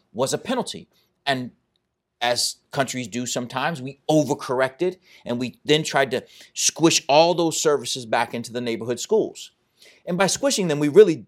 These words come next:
just diminished them to the, to the point that they really didn't exist. The mental health services didn't really exist. The academic challenges and opportunities didn't really exist. It couldn't just be codified in a,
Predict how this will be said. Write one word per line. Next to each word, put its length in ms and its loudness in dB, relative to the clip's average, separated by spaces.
just 380 -2
diminished 400 -2
them 160 -4
to 120 -4
the, 220 -6
to 100 -10
the 60 -10
point 260 -2
that 60 -8
they 100 2
really 260 2
didn't 200 -2
exist. 380 0
The 60 -6
mental 200 -6
health 160 -2
services 340 -4
didn't 260 -6
really 200 -4
exist. 380 -4
The 280 -6
academic 440 -4
challenges 600 -2
and 100 -2
opportunities 560 -6
didn't 220 -8
really 180 -2
exist. 380 -6
It 100 -14
couldn't 180 -4
just 220 -6
be 220 -10
codified 500 0
in 80 -4
a, 140 -6